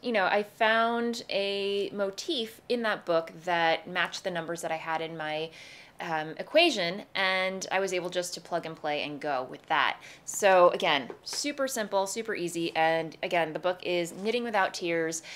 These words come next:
by Elizabeth Zimmerman. It's a thin book, but she has a plethora of sweater patterns in here. She's got the one that I'm wearing. She has a raglan one. She has a saddle shoulder one. Um, all, all the sweaters you can think of in here. And she really kind of,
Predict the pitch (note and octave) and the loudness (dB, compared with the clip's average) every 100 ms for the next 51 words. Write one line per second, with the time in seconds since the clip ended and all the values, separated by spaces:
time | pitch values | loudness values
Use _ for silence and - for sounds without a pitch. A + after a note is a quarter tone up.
0 | - - F3 E3+ G#3+ A3 F3 E3 E3 E3 | -12 0 2 2 0 -4 -4 -4 -2 -2
1 | D#3 D3+ D3+ - - - - B3 C#4 C#4 | -2 -2 -4 -12 -16 -10 -6 -4 -4 -4
2 | F4 D#4 - C4+ - F#3+ - A#3+ A3 A3+ | -2 0 2 0 0 -4 -4 -6 -2 2
3 | A3 A3 - G#3 - A3 G#3+ A#3 G#3+ F3 | 2 2 -2 -6 -2 0 0 2 2 4
4 | F3 F3 - - F#3+ F3+ F3+ D#3+ D3+ D3+ | 2 -4 -10 -2 0 0 0 -4 -4 -6
5 | C3 D3+ C#3+ C#3 F#3+ F3 F3 E3 - - | -8 -4 -4 -4 -6 -2 2 4 2 -4
6 | F#3 F#3 F#3 - A#3+ B3+ B3 A#3+ A#3 A3+ | -8 -6 -4 0 0 2 2 4 2 0
7 | G#3 F#3+ E3+ E3 G3+ A#3 A#3 A#3 A3 A3 | -4 -4 -4 0 4 4 4 -2 0 -2
8 | A3 G#3+ F3 E3+ D#3+ - G#3 G#3 G#3+ G#3+ | -2 -6 -8 -8 -8 -2 0 0 -2 -6
9 | G3+ G3+ F#3+ F#3+ F#3 F#3+ - - - - | -4 -4 -2 -2 -2 -6 -12 -16 -18 -12
10 | - F#3+ F3 D#3+ D#3 D3+ E3 E3+ _ - | -2 2 6 6 4 2 -8 -12 _ -20
11 | _ _ _ _ - - - _ _ _ | _ _ _ _ -20 -20 -20 _ _ _
12 | - A3 B3 C4 A#3 C4+ C#4 C#4+ A#3+ G#3+ | 0 4 6 8 10 8 8 4 4 4
13 | G#3 G3+ F#3+ F#3+ F3+ D#3 D#3 D#3+ D#3+ D#3 | 0 -6 -4 -2 -2 -2 -2 -2 0 0
14 | E3+ G3+ F#3 F#3 F#3+ F#3 G3 G#3+ A3 A3 | -4 -6 -4 -4 -4 -2 2 4 4 2
15 | A3+ G3+ F#3+ F#3 F3 F3 F3 | -2 -2 0 2 4 4 2